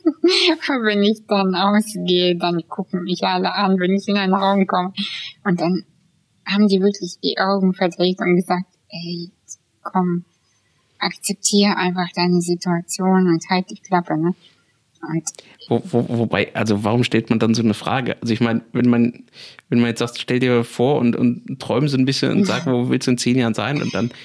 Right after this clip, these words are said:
Speaker 2: träumt man und dann sagt man so nach dem Motto, „Na ja, komm, also Werkstatt reicht auch.“
Speaker 1: Ich glaube, die Gesellschaft ist generell so aufgebaut. Träumen, aber träum bitte nicht zu weit.
Speaker 2: Hm.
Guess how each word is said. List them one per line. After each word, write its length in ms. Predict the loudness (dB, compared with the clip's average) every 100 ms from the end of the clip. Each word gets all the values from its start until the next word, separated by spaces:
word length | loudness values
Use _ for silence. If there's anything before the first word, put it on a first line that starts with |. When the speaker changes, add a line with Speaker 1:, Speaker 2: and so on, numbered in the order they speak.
| -20 -10
Speaker 2:
träumt 400 | -2 0 0 -2
man 200 | -2 2
und 120 | 4
dann 600 | 4 6 4 2 0 -2
sagt 240 | -4 -4 0
man 120 | 2
so 80 | 2
nach 120 | 0
dem 140 | 0
Motto, 160 | 0 0
„Na 140 | 0 0
ja, 60 |
komm, 240 | 0 -2 -2
also 260 | 0 -2 -4 _ _
Werkstatt 440 | -6 -6 -8 -8 -6
reicht 200 | -6 -4
auch.“ 300 | -4 -4 -8 -20 -10
Speaker 1:
Ich 180 | -8 -4
glaube, 280 | -2 0 2
die 360 | 2 4 4 4
Gesellschaft 440 | 0 0 0 0 -4
ist 140 | -4
generell 400 | 0 2 2 0
so 100 | 0
aufgebaut. 640 | 0 -2 -2 -2 0 0 -2 -8 -10
Träumen, 460 | 0 2 4 2
aber 220 | 2 0 -2
träum 280 | -2 0
bitte 220 | 0 2 0
nicht 200 | 0 -2
zu 100 | -2
weit. 420 | 0 -2 -4 -8 -18 _ _
Speaker 2:
Hm. 320 | -8 -6 -8